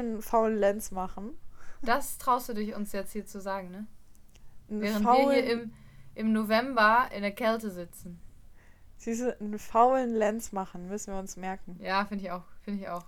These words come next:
Speaker 2: gu-,
Speaker 1: Find ich
Speaker 2: gut.
Speaker 1: gut. Okay.
Speaker 2: Ähm, falls ihr Fragen, Anregungen, Vorschläge für Themen
Speaker 1: Mhm.
Speaker 2: oder sonstiges habt, dann doch gerne an unseren Instagram-Account.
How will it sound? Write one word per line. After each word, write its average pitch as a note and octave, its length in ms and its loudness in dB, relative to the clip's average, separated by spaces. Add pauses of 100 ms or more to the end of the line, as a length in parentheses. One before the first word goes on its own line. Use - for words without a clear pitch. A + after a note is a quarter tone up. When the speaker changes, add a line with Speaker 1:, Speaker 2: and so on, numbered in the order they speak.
(140)
Speaker 2:
gu-, F3 140 -16
Speaker 1:
Find G#3 220 -2
ich G3 100 -4
Speaker 2:
gut. - 80 -16
Speaker 1:
gut. G3 200 -8 (1000)
Okay. A#3+ 420 4
Speaker 2:
Ähm, A3+ 80 -10 (180)
falls C4+ 300 6
ihr C#4 120 -2
Fragen, B3+ 380 6
Anregungen, G#3 880 -2 (260)
Vorschläge A3 960 2
für G#3 160 -8
Themen B3+ 480 0
Speaker 1:
Mhm. D#4 60 0
Speaker 2:
oder C#4 180 4
sonstiges C#4 560 -2
habt, - 300 -12 (300)
dann G#3 120 -6
doch G3 180 -6
gerne A#3 520 -2
an G3 140 -6
unseren F#3+ 360 -10
Instagram-Account. F#3+ 1040 -10